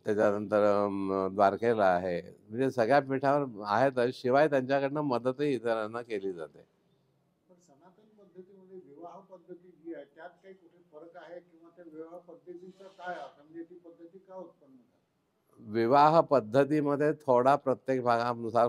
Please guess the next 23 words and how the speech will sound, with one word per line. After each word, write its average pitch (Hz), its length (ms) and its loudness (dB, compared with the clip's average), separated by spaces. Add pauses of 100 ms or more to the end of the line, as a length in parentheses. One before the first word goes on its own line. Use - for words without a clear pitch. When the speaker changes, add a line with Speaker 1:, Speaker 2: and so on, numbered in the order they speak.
Speaker 1:
फरक 101 240 0
पडतो. 85 400 -6 (520)
उदाहरणार्थ 135 580 0 (120)
घ्यायचं 120 260 0
झालं 110 320 2
तर 113 160 -2 (420)
या 120 380 4
लाजा 110 360 4
होमाच्या 113 520 0
वेळेला 98 580 -2 (580)
आपल्याकडं 101 760 2 (580)
या 98 200 4
म्हणजे 101 200 -2
दक्षिण 104 380 -2
भागामध्ये 82 680 -2 (440)
त्या 120 200 2
अग्नीभोवती 104 880 0 (1300)
चार 120 200 6
प्रदक्षिणा 104 540 -2
सांगितलेल्या 90 540 -4
आहेत, 76 100 -10 (480)
तर 127 60 -2
उत्तरेत 131 440 0